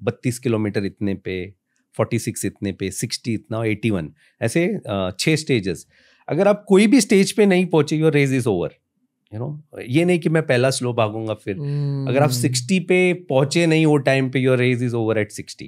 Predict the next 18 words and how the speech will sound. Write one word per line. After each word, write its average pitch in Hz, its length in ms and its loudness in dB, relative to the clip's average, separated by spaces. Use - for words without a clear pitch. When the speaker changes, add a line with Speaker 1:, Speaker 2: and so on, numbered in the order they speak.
Speaker 2:
आपके 143 180 -8
लेग्स 131 560 -2
की 131 300 -6
और 131 120 -2
आपके 127 240 -6
हिप्स 123 240 -4
की 139 140 -10
क्या 131 200 -4
हालत 120 380 -4
हो 110 60 -6
Speaker 1:
लग 120 180 -4
Speaker 2:
जाती 95 300 -4
है? 90 60 -8
Speaker 1:
जाती 120 140 2
है। 143 160 2
And 131 100 0
that's 147 240 4
how 220 120 4